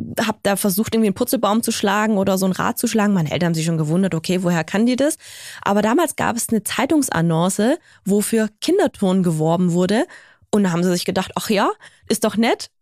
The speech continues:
probieren wir's doch einfach“, und haben mich da angemeldet. Und dann, so bin ich zum Turnen gekommen.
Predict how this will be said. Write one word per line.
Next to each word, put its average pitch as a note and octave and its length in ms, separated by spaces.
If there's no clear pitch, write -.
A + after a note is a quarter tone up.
probieren C4 320
wir's D#4+ 140
doch D4+ 120
einfach“, D4 400
und A#3 160
haben A3+ 280
mich A3+ 140
da - 100
angemeldet. B3+ 680
Und G3+ 160
dann, G#3+ 400
so A3+ 120
bin A#3 100
ich A3+ 80
zum A3+ 140
Turnen B3 260
gekommen. D#3 480